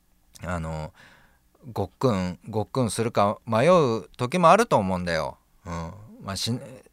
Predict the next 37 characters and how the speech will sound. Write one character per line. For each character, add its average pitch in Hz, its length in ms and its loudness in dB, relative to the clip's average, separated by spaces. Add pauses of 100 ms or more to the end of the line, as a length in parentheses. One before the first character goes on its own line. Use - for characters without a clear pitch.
(240)
し - 200 -4
な 208 120 10
い 233 40 10
方 247 120 10
が 165 80 6
い 131 120 4
い 110 160 -2 (120)
よ 110 160 -2
う - 20 -2
な 90 100 -2
気 80 100 -12
も 85 120 -8
す 95 100 -10
る 90 100 -6
ん 85 60 -6
だ 76 80 -4
け - 100 -6
ど 101 120 -6
さ。 - 340 0 (400)
な-、 131 460 6
悩 156 320 8
む 214 80 2
時 190 200 8
あ 208 120 10
る 403 100 4
と 147 80 4
思 101 160 2
う 90 40 -4
ん - 20 -6
だ 80 80 -6
よ 92 80 -4
ね。 185 360 -6
う 175 40 -20
ん。 95 340 -4
ほ 117 100 -8
い 117 40 -2
で、 113 180 0